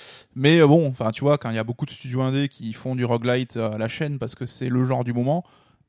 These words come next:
ils prennent pas forcément de risques, mais ça reste des jeux, des éditeurs, des, des développeurs indépendants.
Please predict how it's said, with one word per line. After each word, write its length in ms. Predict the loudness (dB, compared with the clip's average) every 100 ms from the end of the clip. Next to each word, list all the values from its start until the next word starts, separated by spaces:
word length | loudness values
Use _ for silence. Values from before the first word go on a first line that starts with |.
| _ -12
ils 60 |
prennent 200 | -6 -2
pas 120 | -2
forcément 280 | -2 -4 -2
de 60 | -2
risques, 240 | -4 -6
mais 100 | -10
ça 120 | -8 -8
reste 180 | -6
des 100 | -6
jeux, 140 | -8 -6
des 320 | -4 -2 -2
éditeurs, 260 | -4 -4 -4
des, 100 | -4
des 160 | -4
développeurs 320 | 0 0 0 -4
indépendants. 340 | -6 -8